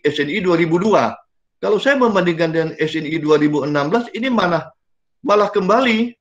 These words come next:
ke B O W sama. Ya, nanti bisa dicek oleh mahasiswa di S N I dua ribu enam belas ini. Khusus untuk galian tanah, ini kembali ke B O W. Ya, ini B O W nol koma nol dua lima, ini sama, nol koma nol dua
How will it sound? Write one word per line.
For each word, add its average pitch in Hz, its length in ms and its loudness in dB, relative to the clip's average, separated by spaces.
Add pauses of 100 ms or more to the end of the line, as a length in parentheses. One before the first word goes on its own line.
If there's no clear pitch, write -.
(320)
ke 180 80 0
B 175 240 4
O 247 80 2
W 185 160 2
sama. 175 480 0 (320)
Ya, 139 160 -4
nanti 156 240 -6
bisa 185 160 -4
dicek 147 400 -2
oleh 143 160 0
mahasiswa 131 720 -2 (160)
di 127 240 -4
S 117 160 -6
N 120 160 -6
I 123 80 -2
dua 117 160 -2
ribu 117 160 -2
enam 113 240 -2
belas 113 160 -6
ini. 156 240 -4 (600)
Khusus 269 360 -2
untuk 180 320 0
galian 151 240 2
tanah, 135 520 0
ini 247 160 -2
kembali 185 440 0
ke 180 120 0
B 151 200 2
O 175 160 0
W. 123 200 2 (560)
Ya, 131 280 -8 (440)
ini 151 160 -4
B 160 120 -2
O 143 120 0
W 190 80 0
nol 156 200 -2
koma 131 280 -4
nol 123 360 -2
dua 117 160 -2
lima, 127 560 -2
ini 165 80 -8
sama, 156 400 -2
nol 113 200 -4
koma 117 240 -4
nol 110 200 -6
dua 113 320 -2